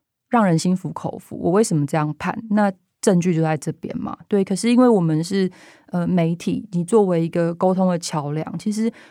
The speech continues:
我们就是没有那样的公权力去把所有的那些细节揭露出来，因为那个不管你再怎么，嗯，就是那个对于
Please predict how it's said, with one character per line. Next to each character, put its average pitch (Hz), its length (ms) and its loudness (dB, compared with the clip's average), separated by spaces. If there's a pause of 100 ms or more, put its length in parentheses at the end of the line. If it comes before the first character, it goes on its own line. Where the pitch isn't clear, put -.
(140)
我 190 100 -2
们 180 160 2
就 208 120 0
是 233 100 0
没 190 140 4
有 165 160 2
那 165 100 0
样 170 260 0
的 143 320 -8
公 185 200 2
权 156 280 0
力 170 160 0
去 180 280 -4
把 160 280 -8
所 170 220 -2
有 170 180 2
的 160 80 -2
那 175 140 0
些 160 300 -2
细 175 300 -4
节 80 460 -10
揭 170 220 0
露 170 220 2
出 160 280 -6
来， 151 200 -6
因 180 120 -2
为 202 160 -2 (360)
那 240 120 2
个 196 140 0
不 208 260 -4
管 165 320 -2
你 151 80 -2
再 180 220 -2
怎 165 140 -8
么， - 420 -12 (1080)
嗯， 180 300 0
就 254 100 -2
是 247 120 2
那 247 100 6
个 208 120 4
对 202 260 2
于 160 240 -2